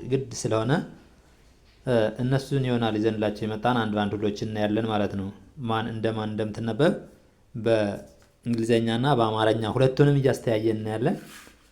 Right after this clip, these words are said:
እሺ ይቺ ማነች? ይቺ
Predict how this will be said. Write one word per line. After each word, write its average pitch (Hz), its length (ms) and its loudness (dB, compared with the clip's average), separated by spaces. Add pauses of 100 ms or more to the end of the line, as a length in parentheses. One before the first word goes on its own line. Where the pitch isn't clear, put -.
(920)
እሺ 120 200 -2 (760)
ይቺ 117 260 -6
ማነች? 147 380 2
ይቺ 117 200 -8